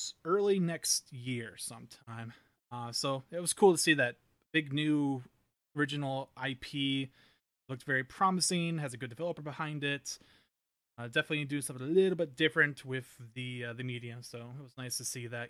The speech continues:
actually come out of E A of all places. And, uh, probably,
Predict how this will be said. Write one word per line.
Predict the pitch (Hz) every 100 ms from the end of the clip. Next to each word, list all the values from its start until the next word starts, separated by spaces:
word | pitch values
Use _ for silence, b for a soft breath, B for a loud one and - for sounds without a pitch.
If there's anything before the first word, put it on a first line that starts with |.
| -
actually | 113 123
come | 131
out | 123 117
of | 113 123
E | 120
A | 120 120
of | 120
all |
places. | 117 120 117 - 123 123 - _ _ _ _ _ _ _ _ _ _ _ _ _ _ _ _ _ _ _ _ _ _ _ _ _ _ _ _ _ _ _ _ _ _ _ _ _ _ _ _ _ _ _ _ _ _ _ _
And, | 160 180 185 185 185 185 180 175
uh, | - -
probably, | - 269 302 269 233 220